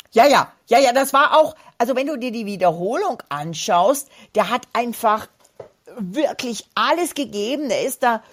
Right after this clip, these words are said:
über den Randstein so rechts drüber, ist ein bisschen abgehoben.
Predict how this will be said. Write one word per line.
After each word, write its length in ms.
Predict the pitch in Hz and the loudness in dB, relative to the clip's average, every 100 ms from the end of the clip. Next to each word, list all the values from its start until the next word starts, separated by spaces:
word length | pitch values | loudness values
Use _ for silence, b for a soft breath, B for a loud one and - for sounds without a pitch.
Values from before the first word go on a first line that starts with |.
| b b | b b
über 400 | 262 285 339 320 | 0 4 4 4
den 220 | 254 240 208 | 2 0 0
Randstein 760 | 175 226 381 - - 269 254 | 0 0 -2 -4 0 0 0
so 140 | 220 220 | 0 0
rechts 640 | - 190 269 - - - | 0 -2 -2 -6 -18 -14
drüber, 420 | 196 262 403 359 b b | -2 -2 0 -2 b b
ist 280 | - 247 - | -6 -4 -4
ein 140 | 226 175 | -6 -6
bisschen 560 | - 311 - - 247 - | -4 -6 -4 -4 -4 -2
abgehoben. 960 | 285 403 - 254 196 175 185 214 269 | -6 -6 -10 0 2 6 6 6 0